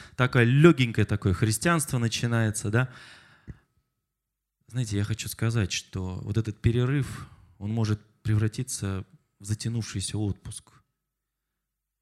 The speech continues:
и закончится не очень хорошо. Как правило,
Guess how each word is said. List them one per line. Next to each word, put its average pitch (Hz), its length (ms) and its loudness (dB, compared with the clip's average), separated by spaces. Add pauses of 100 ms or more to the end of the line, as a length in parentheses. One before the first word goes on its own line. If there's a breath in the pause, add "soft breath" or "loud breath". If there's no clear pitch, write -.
(500)
и 101 80 -8
закончится 104 760 -6 (120)
не 117 160 -10
очень 92 400 -8
хорошо. - 480 -20 (1400)
Как - 200 -16
правило, 113 580 -2